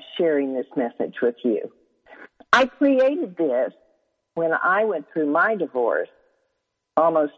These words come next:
twenty years ago. I wanted something, a tool to help those people that are making a huge transition in their life to find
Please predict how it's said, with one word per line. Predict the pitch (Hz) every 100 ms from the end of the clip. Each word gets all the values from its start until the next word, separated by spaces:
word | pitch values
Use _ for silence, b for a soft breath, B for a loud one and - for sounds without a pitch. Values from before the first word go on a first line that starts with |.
| -
twenty | 180 165 151 143
years | 131 123
ago. | - - - - - _ _ _ B B -
I | 175 220 240
wanted | 226 220 185 170
something, | 185 180 - 175 170 -
a | 147 -
tool | 165 151 143
to | 131
help | - 127 -
those | 135 135 -
people | - 147 - 113 - - B B
that | 165 151
are |
making | 143 175 202 220 - 160 143
a | 139 - 240
huge | 240 233 202 170 -
transition | 170 143 135 135 - 135
in | 127 123
their | 123
life | 117 110 - -
to | -
find | 202 180 143 143 139